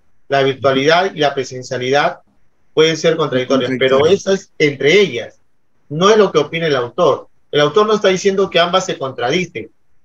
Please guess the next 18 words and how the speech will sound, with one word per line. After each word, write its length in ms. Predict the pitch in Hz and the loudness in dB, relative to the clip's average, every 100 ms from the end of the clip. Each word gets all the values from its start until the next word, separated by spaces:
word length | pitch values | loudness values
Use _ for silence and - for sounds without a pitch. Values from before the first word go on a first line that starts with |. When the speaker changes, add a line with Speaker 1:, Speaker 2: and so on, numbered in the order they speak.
| _ _ | _ _
Speaker 1:
sino 360 | 160 165 170 | -2 0 0
que 320 | 160 160 - - | 2 0 -2 -4
usar 400 | 160 151 220 220 | -4 2 2 4
una 200 | 214 190 | 2 4
de 100 | 190 208 | 4 4
ellas 280 | 196 190 | 2 -2
está 240 | 135 - 165 | -6 -4 -2
mal, 360 | 190 131 104 - _ _ _ - | 0 -2 -6 -14 _ _ _ -6
usar 340 | 160 160 226 | -2 2 0
solamente 640 | - 226 202 202 214 214 | 2 2 4 2 2 2
virtual 440 | 180 165 202 208 - | 2 -2 0 0 -2
está 280 | 143 - 160 | -8 -6 -2
mal, 380 | 202 156 113 - _ _ _ | 0 0 -4 -12 _ _ _
usar 360 | 160 156 220 208 | -4 0 2 2
solamente 540 | 208 196 190 208 208 | 2 2 2 2 2
presencial 580 | 185 151 139 139 139 143 - | 0 -2 -4 0 0 0 -6
está 280 | 139 147 175 | -8 -6 -2
mal. 320 | 170 113 | 0 -2